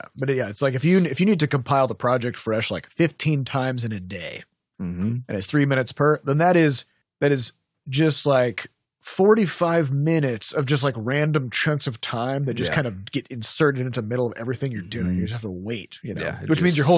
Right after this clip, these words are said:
Speaker 1: day is
Speaker 3: sucks.
Speaker 1: just blown up. So
Speaker 3: Yeah,
Speaker 1: like,
Speaker 3: so it's
Speaker 1: yeah,
Speaker 3: stuff
Speaker 1: just
Speaker 3: like that.
Speaker 1: invest in those things.
Speaker 3: Yep. And then, and, and in terms of software and stuff too, it's like, you know, we, when we started, we just used the free versions of everything,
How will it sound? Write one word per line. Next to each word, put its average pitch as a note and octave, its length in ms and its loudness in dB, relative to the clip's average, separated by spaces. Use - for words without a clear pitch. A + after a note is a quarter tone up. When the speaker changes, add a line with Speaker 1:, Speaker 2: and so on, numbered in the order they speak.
Speaker 1:
day C#3+ 160 4
is A2+ 80 -2
Speaker 3:
sucks. G2 120 -6
Speaker 1:
just G2 60 -12
blown F2+ 240 -12
up. - 100 -16
So F#3 120 4
Speaker 3:
Yeah, G#3 60 6
Speaker 1:
like, F#3 100 2
Speaker 3:
so D#3 120 4
it's D#3 100 4
Speaker 1:
yeah, D3+ 80 8
Speaker 3:
stuff - 80 4
Speaker 1:
just D#3 120 6
Speaker 3:
like - 80 4
that. F3 60 2
Speaker 1:
invest F3+ 220 6
in C3 80 0
those F2 200 -6
things. - 220 -14
Speaker 3:
Yep. E3+ 200 2
And C3 100 2
then, C3+ 100 2
and, C3+ 320 2
and C#3+ 160 0
in B2+ 60 2
terms B2+ 200 2
of G2+ 100 -2
software C3+ 440 0
and F#2+ 100 -2
stuff F2 180 -4
too, A#2+ 220 0
it's F2+ 180 -4
like, F#2+ 200 -2
you C3+ 120 -2
know, A#2+ 80 2
we, C3 220 4
when B2+ 140 0
we C#3+ 140 4
started, A2+ 380 0
we G#2+ 80 0
just G#2 180 -2
used G2+ 180 -2
the F#2+ 60 -8
free G#2 180 -4
versions F#2 420 -6
of D2+ 100 -10
everything, C#2+ 520 -10